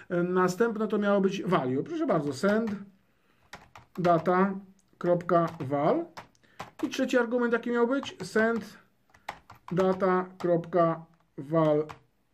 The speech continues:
podkreślenie max. Proszę bardzo. Ktoś z was mógłby zapytać, no dobra, gdybym ja tak tylko przykładowo, żebym zrozumieć tą funkcję,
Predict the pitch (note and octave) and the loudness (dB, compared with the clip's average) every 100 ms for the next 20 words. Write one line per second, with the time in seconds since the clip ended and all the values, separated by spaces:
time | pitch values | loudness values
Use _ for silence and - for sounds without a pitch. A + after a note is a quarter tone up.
0 | - - D#3+ - C#3+ D#3+ D3 C#3+ C3 A#2 | -18 -6 -6 -4 -4 -2 -2 -2 -4 -8
1 | - - - F3+ F3 D3+ C3 B2+ B2 C3 | -12 -10 0 0 2 0 0 -2 -2 -2
2 | B2+ B2 - _ _ - - - - - | -4 -6 -14 _ _ -20 -20 -20 -20 -16
3 | - - C4 B3+ - D#3 D3 D#3+ F#3 F#3+ | -6 0 0 0 -4 -6 -2 0 0 -2
4 | F#3 D#3 F3 E3+ E3+ D#3 D#3+ E3 D#3 C3+ | -2 2 4 6 6 6 2 2 -2 -2
5 | B2 D3 D3 A#3+ D#4+ D#4+ G#3+ C#3 C3+ C#3 | -4 -4 -4 -2 0 2 2 2 -2 -6
6 | F3+ C4 E4 D#4+ C#4+ C4 C4+ C4+ - - | -6 -6 -6 -4 -4 -4 -4 -6 -10 -12
7 | A#3 D4 A#3+ C4 C4+ E4 B3 C#3+ C3+ - | -4 -4 -4 -6 0 2 2 2 -6 -10
8 | - - D#3 A3 A#3 A3+ A3 A#3+ A3+ A#3 | -18 -8 -2 -2 0 0 0 0 0 0
9 | G#3+ G3 D#3+ - C#3 | 0 0 0 -2 -6